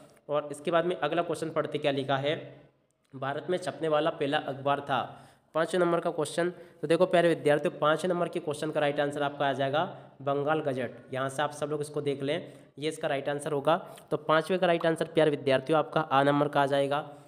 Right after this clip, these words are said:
उसके बाद में अगला क्वेश्चन देखते हैं क्या लिखा है, झोला एक है। तो देखिएगा प्यारे विद्यार्थियों, झोला कैसा शब्द है? तो देखिएगा छठे नंबर के क्वेश्चन का राइट answer आपका आ जाएगा दा नंबर का क्षेत्रीय शब्द है झोला। अब उसके बाद में देखो यहाँ से आप सब लोग रिक्त स्थानों की पूर्ति को पूरा कर लो।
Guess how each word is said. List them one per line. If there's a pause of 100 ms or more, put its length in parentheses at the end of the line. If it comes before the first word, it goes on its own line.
(220)
उसके
बाद
में
अगला
क्वेश्चन
देखते
हैं
क्या
लिखा
है, (280)
झोला (100)
एक
है।
तो
देखिएगा
प्यारे
विद्यार्थियों, (100)
झोला
कैसा
शब्द
है? (360)
तो
देखिएगा
छठे
नंबर
के
क्वेश्चन
का
राइट
answer
आपका
आ
जाएगा
दा
नंबर
का (300)
क्षेत्रीय
शब्द
है
झोला। (420)
अब
उसके
बाद
में
देखो
यहाँ
से
आप
सब
लोग
रिक्त
स्थानों
की
पूर्ति
को
पूरा
कर
लो।